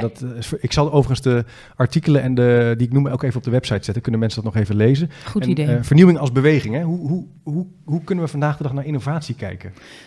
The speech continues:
Speaker 2: Nou, volgens mij is het belangrijk om dan, dat is ook wat ik in het artikel heb gedaan, een soort overzicht te maken van waar we eigenlijk vandaan komen. Omdat dat
Speaker 1: Ja.
Speaker 2: nogal bepaalt hoe we nu ernaar kijken.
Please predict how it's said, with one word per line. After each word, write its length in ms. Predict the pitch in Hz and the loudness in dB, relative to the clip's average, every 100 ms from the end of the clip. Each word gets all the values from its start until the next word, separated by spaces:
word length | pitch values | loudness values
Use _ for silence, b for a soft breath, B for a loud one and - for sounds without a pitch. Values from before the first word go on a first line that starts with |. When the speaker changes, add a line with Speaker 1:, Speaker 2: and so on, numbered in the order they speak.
| B | B
Speaker 2:
Nou, 120 | 196 | -4
volgens 220 | 190 190 196 | -2 -2 0
mij 240 | 208 214 | 2 2
is 100 | 196 | 0
het 80 | 165 | -2
belangrijk 360 | 175 202 185 | -2 -2 -4
om 180 | - 185 | -6 -6
dan, 340 | 185 180 175 - | -2 -2 -4 -6
dat 180 | 180 185 | -6 -6
is 100 | 180 | -4
ook 120 | 170 | -4
wat 120 | 180 | -4
ik 100 | 175 | -6
in 60 | 175 | -6
het 100 | 170 | -8
artikel 340 | 147 - 220 | -8 -8 -6
heb 100 | 165 | -6
gedaan, 160 | - 165 | -4 -6
een 60 | 165 | -6
soort 160 | 185 | -8
overzicht 440 | 185 214 180 180 - | -6 -4 -4 -6 -6
te 60 | |
maken 260 | 180 175 175 | -4 -4 -6
van 160 | 180 170 | -6 -4
waar 200 | 190 185 | -4 -4
we 60 | |
eigenlijk 280 | 139 - - | -6 -8 -8
vandaan 400 | 190 160 214 214 | -4 -2 0 0
komen. 320 | 165 143 151 | -2 -2 -2
Omdat 240 | 165 165 170 | 0 0 0
dat 120 | 190 | 0
Speaker 1:
Ja. 60 | 190 | -2
Speaker 2:
nogal 280 | 175 170 | 0 0
bepaalt 420 | 156 - 180 180 - | 0 2 2 2 2
hoe 180 | 175 | 2
we 80 | 165 | 2
nu 360 | 165 196 196 - | 6 6 6 2
ernaar 280 | 175 165 160 | 0 0 0
kijken. 520 | 208 208 - 165 247 | 0 0 0 -4 -6